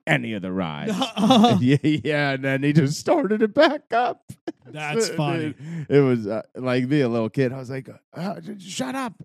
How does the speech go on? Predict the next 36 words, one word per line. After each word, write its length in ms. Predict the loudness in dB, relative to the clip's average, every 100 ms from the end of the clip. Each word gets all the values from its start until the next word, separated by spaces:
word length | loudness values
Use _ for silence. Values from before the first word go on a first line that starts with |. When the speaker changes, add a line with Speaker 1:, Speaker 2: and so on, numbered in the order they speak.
| -8
Speaker 1:
Shut, 260 | -8 -4
we're 100 | -2
gonna 140 | -2 2
Speaker 2:
Yeah, 160 | 4
Speaker 1:
get 60 | 6
in 80 | 6
Speaker 2:
yeah, 60 | 6
Speaker 1:
trouble." 160 | 6
Speaker 2:
yeah. 400 | 4 0 -2 -4
Speaker 1:
<laughs> 40 | -6
We're 120 | -6 -6
gonna, 100 | -12
but 160 | -14 -14
it, 380 | -10 -10 -10 -14 _ -12 -2
it 60 |
was, 200 | 0 0
it's 80 | -4
Speaker 2:
Which, 440 | -2 2 2 -2 -6
Speaker 1:
fucking 340 | -6 -6 -8
hilarious. 280 | -6 -6 -4
Speaker 2:
which 160 | -4 -4
I 180 | -6 -6
fr-, 160 | -8 -8
I 80 | -4
mean, 140 | -2
I 100 | 0
didn't 220 | -2 -2 -4
forget, 680 | -4 0 2 2 0 -6
but 240 | -6 -6 -6 _ -12
it 200 | -12 -10
jogged 380 | -2 0 0 -2
my 160 | -6 -4
memory 360 | -4 -4 -4
when 200 | -4 -4
you 100 | -6
said, 540 | -6 -6 -4 -4 -8